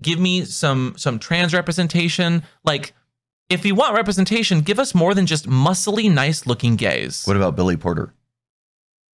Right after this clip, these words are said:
Speaker 1: Um, Billy Porter's great. I, again, I don't think I, he's too fam-, I'm saying too famous.
Speaker 2: Too famous.
Speaker 1: You're, you,
Speaker 2: Okay,
Speaker 1: you
Speaker 2: so we have to bring the bar li-, lower.
Speaker 1: No.
Speaker 2: Okay,
Speaker 1: Uh, you, now you're gonna be
Speaker 2: so
Speaker 1: offensive. I'm
Speaker 2: <laughs>
Speaker 1: saying people that don't need to be on this show, like someone who's gonna give you a storyline that we don't see.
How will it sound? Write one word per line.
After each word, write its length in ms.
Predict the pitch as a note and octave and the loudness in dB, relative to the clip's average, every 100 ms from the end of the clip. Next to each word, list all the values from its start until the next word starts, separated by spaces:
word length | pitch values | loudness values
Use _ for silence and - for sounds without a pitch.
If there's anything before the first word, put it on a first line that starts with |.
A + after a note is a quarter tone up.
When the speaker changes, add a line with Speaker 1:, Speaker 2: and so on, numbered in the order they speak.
| _ _ | _ _
Speaker 1:
Um, 340 | E3+ F3+ F3+ C#3 | -2 0 0 2
Billy 180 | F#3+ A#3 | 0 0
Porter's 380 | - D3+ A#3 E3+ | 0 0 0 -2
great. 400 | C3+ C#3 D#3+ - _ _ _ _ | -2 -2 -4 -10 _ _ _ _
I, 60 | D3 - | -4 -2
again, 220 | C#3+ D#3 | -2 0
I 100 | B2+ | 0
don't 180 | D3 D3+ | 0 0
think 200 | D#3+ D3+ - | -2 -4 -4
I, 140 | C3 - | -6 -6
he's 240 | - C#3+ | -4 -4
too 120 | - | -2
fam-, 200 | D3 C3+ - | -2 -2 0
I'm 120 | C#3+ | 0
saying 300 | E3+ D3 C#3 | 0 -2 -2
too 160 | - | -4
famous. 480 | F3+ A2+ - - - | -2 -2 -4 -10 -14
Speaker 2:
Too 260 | - - C3+ | -4 0 0
famous. 300 | - C#2 - | 0 -2 0
Speaker 1:
You're, 120 | D3 | -2
you, 180 | D3 D3+ | 0 0
Speaker 2:
Okay, 180 | A2 A2+ | 2 0
Speaker 1:
you 40 | E3 | 2
Speaker 2:
so 120 | G2+ | 2
we 100 | F#2+ | 2
have 120 | F#2+ | 2
to 100 | F#2 | 0
bring 200 | D#2+ F#2 | 2 2
the 60 | D#2+ | 2
bar 320 | D2 D#2 E2 | 2 2 2
li-, 180 | D2+ C#2 | 0 -2
lower. 400 | D#2 D#2 C#2 A#1 - | 0 0 0 -2 0
Speaker 1:
No. 180 | A#3 - - - - - F2 | 0 0 -6 -8 -12 -8 -2
Speaker 2:
Okay, 260 | F2+ E2+ | 0 2
Speaker 1:
Uh, 120 | C#2 - E3 - - | 0 -4 -8 -10 -4
you, 140 | A#2 | 0
now 100 | G2 | 0
you're 160 | F2+ F2 | 2 2
gonna 100 | E2+ | 2
be 80 | |
Speaker 2:
so 60 | E2 | 2
Speaker 1:
offensive. 440 | E2+ - F2+ F2+ - - | 0 0 -2 -4 -8 -4
I'm 180 | F3 | -2
Speaker 2:
<laughs> 60 | - | 0
Speaker 1:
saying 120 | A3+ | -2
people 260 | G#3+ C#4+ F4+ | 0 0 2
that 200 | D#4 F#3+ | 0 2
don't 360 | G#3+ G#3+ - - E3 | 0 0 -8 -8 0
need 220 | F3+ A3 | 0 2
to 60 | |
be 140 | C#3 C3 | 2 2
on 140 | C3 | 2
this 140 | C3 B2+ | 0 0
show, 340 | - C4 C3+ | 0 2 2
like 180 | A#2 - | 0 0
someone 240 | F#3 G3 | 0 2
who's 120 | G3+ F#3+ | 2 2
gonna 180 | F#3 | 0
give 180 | C#3 D3 | 0 0
you 100 | F#3+ | 2
a 40 | F3+ | 0
storyline 440 | - D3+ E3+ E3+ | 0 0 2 2
that 60 | D#3 | 2
we 80 | D#3+ | 0
don't 140 | E3+ | 0
see. 200 | - E3+ | -2 -4